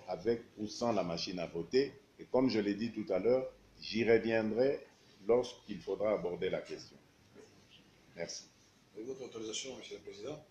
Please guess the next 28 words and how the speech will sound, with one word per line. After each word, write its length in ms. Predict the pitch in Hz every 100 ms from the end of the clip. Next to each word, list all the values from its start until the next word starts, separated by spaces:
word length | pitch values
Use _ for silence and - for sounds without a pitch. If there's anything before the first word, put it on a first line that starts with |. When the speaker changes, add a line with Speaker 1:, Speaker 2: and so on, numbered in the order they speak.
| _
Speaker 2:
parce 280 | - - -
que 60 | -
la 100 | 123
question 340 | - 120 156 151
nous 160 | 117
a 80 | 127
été 240 | - 117
adressée 460 | 110 98 101 - 117
à 60 | 101
nous 120 | 92 127
deux, 180 | 170 170 - - _ _ - - -
je 60 |
voudrais 320 | 131 139 175
tout 120 | 180 170
simplement 920 | - 135 123 127 135 147 147 147 - - 104 104
vous 80 | 113
dire 200 | 135 143
ceci. 400 | - - 101 90 - - - - _ - _ _ 107
Nous 160 | 165
ne 180 | 180 165
pouvons 500 | 151 - 147 143 147
pas, 680 | - 156 160 165 160 147 - - -
puisque 300 | 131 123 -
des 500 | 117 113 107 82 101
rumeurs, 460 | 104 113 110 95 - - - _ - - - - - -
nous 300 | 135 170 175
aspirons 720 | 156 - - 131 143 170 165 - -
à 380 | 110 110 107